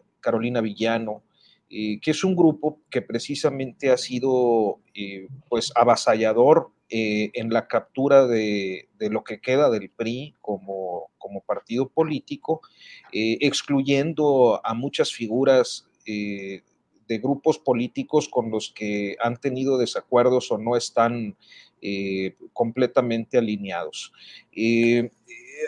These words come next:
lo que vemos es un grupo de clase política tradicional,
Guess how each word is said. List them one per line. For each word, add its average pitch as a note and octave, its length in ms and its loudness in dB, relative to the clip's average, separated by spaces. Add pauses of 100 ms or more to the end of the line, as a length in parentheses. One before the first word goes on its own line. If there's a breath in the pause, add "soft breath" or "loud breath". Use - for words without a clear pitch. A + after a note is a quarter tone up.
lo D#3+ 220 6
que E3+ 100 6
vemos B3 340 6
es F#3+ 200 0
un F3+ 380 0
grupo D#3 920 6
de G#2+ 140 -6
clase C3+ 300 0
política C3 560 -2
tradicional, A2+ 840 -4